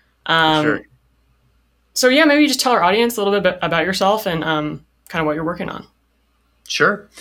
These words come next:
Speaker 1: Um, so name is Lee, like Kate just said, but I'm located just outside of Toronto, up north in Canada, um, where, um, I'm working remotely. So,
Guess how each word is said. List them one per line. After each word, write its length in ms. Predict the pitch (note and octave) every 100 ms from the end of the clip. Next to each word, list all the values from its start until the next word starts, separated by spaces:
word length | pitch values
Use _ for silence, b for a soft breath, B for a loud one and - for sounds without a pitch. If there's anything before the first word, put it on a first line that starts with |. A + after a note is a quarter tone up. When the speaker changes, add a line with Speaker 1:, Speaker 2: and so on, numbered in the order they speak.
| B B B B B
Speaker 1:
Um, 560 | A2+ A2+ G#2+ G#2 - _ _
so 460 | - D3 F#3 - -
name 260 | C#3 C#3
is 160 | D3+ C3+
Lee, 260 | C3 D#3+ G#3+
like 240 | B2 G#2+
Kate 180 | - A2+
just 220 | B2+ B2
said, 400 | - F#3 G3 C#3+
but 240 | - A#2+ A#2+
I'm 560 | G#2+ G#2 G2+ G#2 A#2 -
located 760 | A#2+ B2 - B2+ B2+ B2 B2+ B B B B B B B
just 280 | - E3+ E3+
outside 420 | F3+ F3 - C#3 C3+
of 100 | C3+
Toronto, 560 | B2 A2+ A2+ B2+ C#3
up 220 | B2+ A2
north 300 | A2+ A2+ A#2
in 100 | A#2
Canada, 560 | F#2+ A#2 A#2 C#3 F#3 - _ _ _ _ _ _
um, 500 | A2 G2 F#2+ G2+ A2+ _ _
where, 360 | A#2+ G#2 G#2+ G#2
um, 420 | G2 G2 F#2+ G2 A2+
I'm 140 | A2+
working 260 | C#3+ C#3+ C3+
remotely. 500 | C3+ C#3 C#3 G#2 E2
So, 460 | - G#2 F#2+ F#2